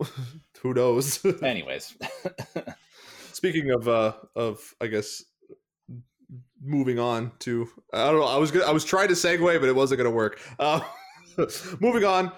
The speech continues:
Speaker 1: to, uh, something a little bit, well, uh, a little, a little bit lighter. Uh, yeah, we did, uh, we got a, um, just a short little, uh, a little trailer, gameplay trailer. Not, eh, no, it wasn't even really gameplay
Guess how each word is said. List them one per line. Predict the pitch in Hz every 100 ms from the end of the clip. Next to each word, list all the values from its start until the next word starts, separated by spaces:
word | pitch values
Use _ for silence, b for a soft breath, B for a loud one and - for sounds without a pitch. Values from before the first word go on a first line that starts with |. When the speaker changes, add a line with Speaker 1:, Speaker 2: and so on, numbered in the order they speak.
| - -
Speaker 1:
to, | 185 175
uh, | 131 151 147
something | 147 190
a | 180
little | 156
bit, | 143
well, | 127 120
uh, | 127
a | 123
little, | 170 185
a |
little | 175 202 202
bit | 123
lighter. | 123 151 127 135
Uh, | 160 170
yeah, | 233 156
we | 170
did, | 226 202
uh, | 190 175
we | 202
got | 214 208
a, | 190
um, | 170 165 151 139 - _ _ _ _ _ - -
just | 214 -
a |
short | - 190 175 175
little, | 165 160 147 131
uh, | 123 117 110 98
a |
little | 127 120 113
trailer, | - 135 123
gameplay | 131 143 - 202
trailer. | - 107 104 104 -
Not, | 254 196
eh, | -
no, |
it | 415 440 415 427
wasn't | 403 226
even | 151
really | 127 90
gameplay | 95 110 104 101